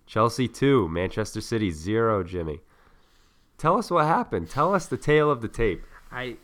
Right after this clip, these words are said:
Speaker 2: I did say that this game worried me for a long time. And I said Chelsea, having lost the previous game, made them more dangerous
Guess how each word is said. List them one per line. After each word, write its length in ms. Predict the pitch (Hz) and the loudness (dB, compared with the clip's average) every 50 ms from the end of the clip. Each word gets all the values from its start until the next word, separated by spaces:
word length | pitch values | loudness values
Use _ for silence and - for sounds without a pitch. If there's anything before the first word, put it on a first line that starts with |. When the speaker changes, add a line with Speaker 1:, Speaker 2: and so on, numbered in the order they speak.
| _ _ | _ _
Speaker 2:
I 140 | 139 135 135 | -12 -10 -10
did 400 | 120 113 139 190 226 233 202 180 | -8 -2 2 2 2 2 0 -4
say 400 | - - - 185 160 156 151 139 | -10 -6 -2 -2 0 0 0 0
that 180 | 127 135 110 | -2 -4 -6
this 220 | 123 131 127 - - | -6 -8 -8 -8 -8
game 260 | - 123 120 117 120 | -10 -10 -8 -8 -10
worried 300 | 120 117 113 113 113 117 | -10 -10 -10 -12 -12 -12
me 160 | 117 107 110 | -12 -12 -12
for 140 | 107 - 110 | -12 -14 -14
a 80 | 101 98 | -14 -14
long 280 | 95 92 90 90 87 - | -14 -14 -14 -16 -16 -18
time. 340 | - 85 85 85 82 82 - _ _ _ _ _ | -18 -18 -18 -18 -20 -20 -20 _ _ _ _ _
And 160 | 135 131 127 127 | -10 -8 -6 -6
I 120 | 123 127 | -6 -6
said 460 | 123 - - 156 120 113 123 127 123 - - - - - _ | -8 -8 -10 -8 -8 -8 -10 -10 -12 -16 -20 -20 -20 -20 _
Chelsea, 580 | - - 131 127 127 - - 143 135 131 123 - - _ _ _ - | -12 -8 -8 -8 -8 -8 -8 -8 -8 -8 -10 -12 -18 _ _ _ -8
having 380 | - 131 131 127 139 131 131 | -6 -6 -4 -4 -6 -6 -4
lost 280 | 143 170 202 180 - - | -2 -2 -2 -2 -2 -6
the 60 | 165 | -8
previous 340 | 165 160 151 131 127 123 - | -8 -10 -10 -10 -10 -10 -12
game, 320 | 127 117 117 117 120 123 | -12 -12 -12 -14 -14 -12
made 160 | 127 120 113 | -12 -12 -10
them 100 | 131 127 | -10 -10
more 200 | 131 139 139 147 | -8 -6 -6 -4
dangerous 760 | 143 135 156 165 156 139 107 98 80 80 - - - - - | -2 0 0 0 0 -2 -4 -8 -14 -18 -18 -18 -18 -20 -20